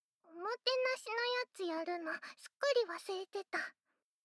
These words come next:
う一回挨拶からするね。ごはん。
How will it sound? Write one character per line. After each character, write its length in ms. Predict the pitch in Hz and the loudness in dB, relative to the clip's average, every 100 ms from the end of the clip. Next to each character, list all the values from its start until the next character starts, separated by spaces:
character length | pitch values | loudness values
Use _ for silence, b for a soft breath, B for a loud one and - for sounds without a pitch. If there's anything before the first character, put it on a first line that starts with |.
| _ _ _ _ - 381 381 | _ _ _ _ -12 -10 -10
う 20 | |
一 40 | - | 2
回 100 | 571 | 6
挨 500 | 571 587 587 605 508 | 10 10 10 8 4
拶 140 | - | 0
か 160 | - 381 | -2 0
ら 160 | 370 403 | 0 0
す 60 | 480 | 0
る 140 | 403 415 | 0 0
ね。 320 | 415 480 740 _ _ _ _ _ _ _ _ _ _ _ _ _ _ _ _ _ _ _ | 4 4 4 _ _ _ _ _ _ _ _ _ _ _ _ _ _ _ _ _ _ _
ご 80 | 339 | -8
は 280 | 294 - | -6 -2
ん。 100 | 349 | -2